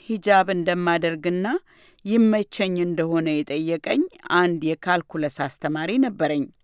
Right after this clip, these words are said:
አንዳንድ ሰዎች በሚዲያ ከሚያዩት ተነስተው ነገሩን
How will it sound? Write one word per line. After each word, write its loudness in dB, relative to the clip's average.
አንዳንድ 2
ሰዎች 0
በሚዲያ 2
ከሚያዩት -2
ተነስተው -2
ነገሩን 2